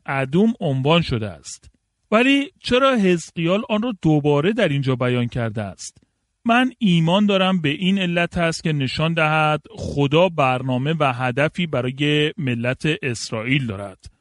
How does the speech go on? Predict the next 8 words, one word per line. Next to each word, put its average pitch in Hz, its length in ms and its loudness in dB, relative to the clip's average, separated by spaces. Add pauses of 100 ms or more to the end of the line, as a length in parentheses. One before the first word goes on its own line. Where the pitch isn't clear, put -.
(320)
آنها 147 240 2
بایستی 156 920 0
در 131 160 0
آن 156 120 -2
سرزمین، 135 880 -2 (240)
یعنی 220 420 2
در 190 260 -2
سرزمین 165 880 -2